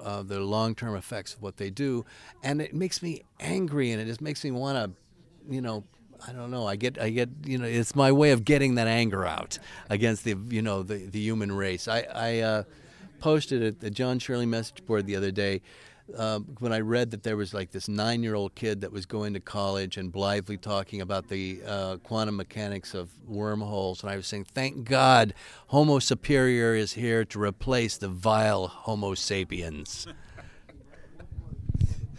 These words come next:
Speaker 2: Um, Y-, you also have an engaging sense of humor.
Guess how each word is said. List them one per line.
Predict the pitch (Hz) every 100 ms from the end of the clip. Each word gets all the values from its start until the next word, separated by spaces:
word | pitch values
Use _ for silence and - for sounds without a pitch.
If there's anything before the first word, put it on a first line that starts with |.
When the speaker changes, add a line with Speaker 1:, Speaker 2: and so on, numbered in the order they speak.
| - - - - - - -
Speaker 2:
Um, | - 139 147 151 - - -
Y-, | 196 175
you | 202 170 175
also | 185 - 139
have | 95 123 120
an | 110
engaging | 120 107 120 143 170 139
sense | 110 113 107 -
of | 95
humor. | - 104 85 82